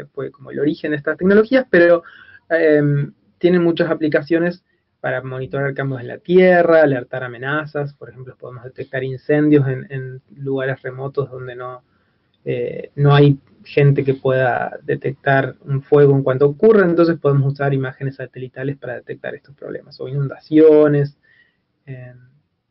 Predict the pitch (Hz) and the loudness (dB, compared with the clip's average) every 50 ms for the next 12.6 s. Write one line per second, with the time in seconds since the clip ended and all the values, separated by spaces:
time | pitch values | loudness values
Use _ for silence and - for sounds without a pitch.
0 | _ _ _ _ _ _ _ _ - 147 151 151 156 165 165 165 - 180 175 151 | _ _ _ _ _ _ _ _ -6 -2 0 2 2 2 0 0 0 0 0 2
1 | 151 151 156 151 143 151 143 147 151 147 147 - 160 156 160 165 165 156 156 151 | 2 0 0 -2 -4 -6 -4 -4 -4 -6 -6 -6 -6 -4 -4 -4 -4 -4 -4 -6
2 | 147 139 147 139 139 143 139 143 135 135 131 135 - - - - - _ - - | -8 -8 -8 -8 -8 -8 -10 -10 -10 -10 -10 -14 -16 -16 -18 -20 -20 _ -10 -8
3 | 143 147 147 147 139 139 135 127 127 127 123 - - 131 131 131 - - - 64 | -6 -4 -4 -4 -6 -6 -8 -10 -12 -12 -14 -12 -12 -12 -10 -10 -10 -12 -12 -14
4 | - - _ _ _ _ _ _ _ _ _ _ _ _ _ _ _ _ _ _ | -16 -20 _ _ _ _ _ _ _ _ _ _ _ _ _ _ _ _ _ _
5 | - 147 151 151 143 147 147 147 147 147 151 143 139 139 135 131 131 135 131 131 | -2 2 2 2 4 2 2 2 2 2 0 0 -2 -4 -6 -8 -8 -8 -10 -10
6 | 127 - 135 - - 123 120 123 123 123 - - - - 135 135 - - - - | -12 -14 -16 -14 -12 -12 -10 -12 -12 -14 -16 -18 -18 -18 -18 -20 -20 -20 -20 -20
7 | - _ _ _ _ _ _ _ _ _ _ _ _ 208 202 196 - 220 214 208 | -20 _ _ _ _ _ _ _ _ _ _ _ _ 0 0 2 4 4 4 4
8 | 214 214 202 196 196 196 190 185 190 190 202 202 202 170 156 156 160 170 165 - | 6 6 6 6 4 4 2 2 2 2 2 2 2 2 4 4 4 4 2 0
9 | - - 139 135 - 131 131 - - 151 151 147 143 143 151 147 147 151 151 151 | -4 -10 -14 -12 -12 -12 -12 -12 -12 -10 -10 -10 -8 -6 -6 -4 -4 -4 -2 -2
10 | 156 160 156 147 - 147 135 - _ - 143 143 143 143 143 143 143 139 - 139 | -2 -2 -2 -4 -6 -10 -12 -12 _ -8 -6 -4 -4 -4 -4 -6 -6 -8 -10 -12
11 | 135 131 131 127 123 123 123 120 123 131 139 139 - - 127 123 120 - - _ | -14 -16 -16 -16 -16 -18 -16 -14 -12 -12 -12 -14 -14 -14 -14 -12 -14 -16 -18 _
12 | _ - - - - - - 139 175 208 208 | _ -20 -20 -20 -20 -20 -16 -12 -10 -10 -10